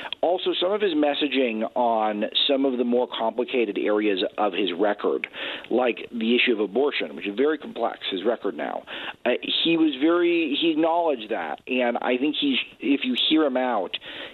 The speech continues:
he's a very interesting and subtle take on the issue.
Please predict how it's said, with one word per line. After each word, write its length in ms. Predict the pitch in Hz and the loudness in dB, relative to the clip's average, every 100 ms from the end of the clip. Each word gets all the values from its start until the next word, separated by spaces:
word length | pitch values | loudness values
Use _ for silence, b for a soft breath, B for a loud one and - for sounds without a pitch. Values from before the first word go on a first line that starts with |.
| B - | B -2
he's 280 | 139 139 131 | 2 4 2
a 20 | |
very 300 | 113 139 151 | 2 2 2
interesting 460 | 139 147 147 143 135 | 0 0 2 2 2
and 100 | 113 - | 0 2
subtle 260 | 127 117 - | 2 0 -4
take 300 | 143 120 87 - - | -2 -2 -2 -8 -4
on 120 | 110 | -2
the 180 | 101 123 | 2 2
issue. 380 | - 98 78 | 2 0 -2